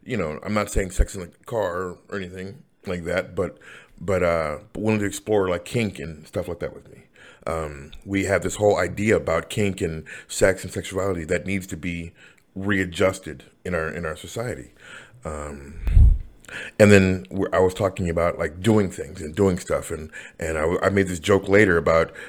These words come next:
about I'm simple, you know, for being a hopeless romantic, that I, that we can go to a, the opera and just touch my butt, you know? Um, but, uh, in all reality, I, I, I love that, that stuff, the opera.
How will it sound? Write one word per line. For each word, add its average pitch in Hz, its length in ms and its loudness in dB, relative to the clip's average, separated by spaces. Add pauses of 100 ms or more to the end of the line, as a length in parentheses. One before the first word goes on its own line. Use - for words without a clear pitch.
about 85 360 4
I'm 90 140 2
simple, 101 580 4
you 98 100 0
know, 85 80 0
for 90 140 -8
being 95 180 0
a 90 60 2
hopeless 98 360 2
romantic, 87 540 -2 (280)
that 87 140 4
I, 87 240 4 (280)
that 95 300 0
we 95 120 4
can 95 100 0
go 95 140 6
to 92 160 8
a, 85 80 4
the 85 160 0
opera 98 340 2
and 80 80 -8
just - 140 -10
touch - 240 0
my 85 100 0
butt, 101 460 0
you 98 100 -4
know? 101 220 -2 (300)
Um, 87 480 2 (180)
but, 120 300 6
uh, 110 160 4
in 117 80 2
all 107 100 8
reality, 110 320 0
I, 104 80 2 (160)
I, 113 40 -2 (200)
I - 60 0
love 123 300 4
that, - 160 -14
that 78 160 -4
stuff, - 260 -10
the - 80 -4
opera. 87 380 0